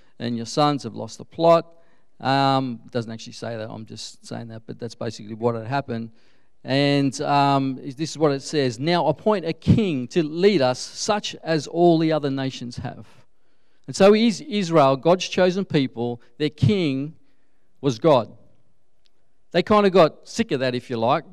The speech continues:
and they looked around at all the other nations who had appointed kings. And they said, "We wanna be like all the other nations." Samuel wasn't overly stoked with that. And so he goes to God. It says,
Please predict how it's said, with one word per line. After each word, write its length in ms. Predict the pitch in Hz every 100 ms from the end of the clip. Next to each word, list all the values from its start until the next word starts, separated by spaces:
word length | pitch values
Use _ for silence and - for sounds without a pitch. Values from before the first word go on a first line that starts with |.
| 160
and 120 | 151
they 80 | 170
looked 240 | 190 214
around 280 | 180 180 180
at 80 | 165
all 200 | 180 196
the 120 | 190
other 160 | 175 165
nations 560 | 156 180 202 151 147
who 140 | - 143
had 280 | 147 139 127 - - -
appointed 600 | - 135 - 185 156 120
kings. 680 | - 214 147 90 - - - - - - - - - 156
And 140 | 180
they 120 | 175
said, 300 | 170 196 160
"We 100 | 208
wanna 200 | 214 208
be 120 | 175
like 260 | 175 175 165
all 140 | 170
the 100 | 165
other 200 | 170 143
nations." 800 | 139 143 139 - - - - - - - - - - - - - - - - - - - - - - - -
Samuel 440 | - 190 208 196
wasn't 420 | 185 170 170 139
overly 520 | 139 160 160 156 143 135
stoked 680 | - - 165 123 - - - - - - - - - -
with 220 | 135 117
that. 240 | 127 110
And 160 | - 151
so 200 | - 175
he 100 | 190
goes 320 | 160 175 180
to 100 | -
God. 300 | 147 156 127
It 160 | 123 135
says, 400 | - 156 139